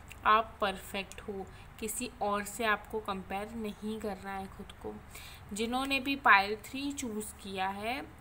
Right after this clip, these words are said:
उनके लिए courage का card आया है। Life में courage रखिए और आप ऐसे लोग हैं pile three कि आप कुछ भी कर सकते हैं अपनी life में अपनी courage से।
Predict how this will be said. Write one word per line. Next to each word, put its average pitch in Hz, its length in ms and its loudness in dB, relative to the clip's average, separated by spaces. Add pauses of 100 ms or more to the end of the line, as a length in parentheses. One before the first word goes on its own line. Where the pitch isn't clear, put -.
उनके 208 340 2
लिए 220 220 2
courage 196 680 0
का 247 200 0
card 226 340 4
आया 226 240 2
है। 262 260 -2 (760)
Life 269 420 8
में 302 200 -2
courage 208 540 2
रखिए 226 520 0 (1300)
और 262 140 8
आप 277 280 8
ऐसे 220 400 4 (1400)
लोग 214 400 4
हैं 214 320 2
pile 202 340 10
three 226 300 -4 (140)
कि 269 120 -2
आप 247 420 6 (800)
कुछ 302 300 0
भी 320 160 2
कर 269 200 6
सकते 240 340 -2
हैं 233 80 6
अपनी 233 280 -4
life 196 340 2
में 247 80 2
अपनी 247 280 -2 (160)
courage 214 380 6
से। 185 240 -2